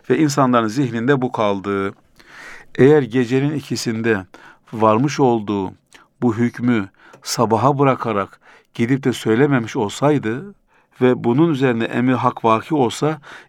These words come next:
insanların zihninde dün geceki son nokta akılda kalacağı için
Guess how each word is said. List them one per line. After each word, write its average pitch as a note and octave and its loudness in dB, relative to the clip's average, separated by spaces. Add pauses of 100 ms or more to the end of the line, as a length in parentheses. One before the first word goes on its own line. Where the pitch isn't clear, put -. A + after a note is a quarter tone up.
insanların B2 0
zihninde A2+ -2 (680)
dün D#3 -2
geceki A#2+ 0
son C3+ -2
nokta A#2 -4
akılda A2 -6
kalacağı G#2+ -2
için E3 -2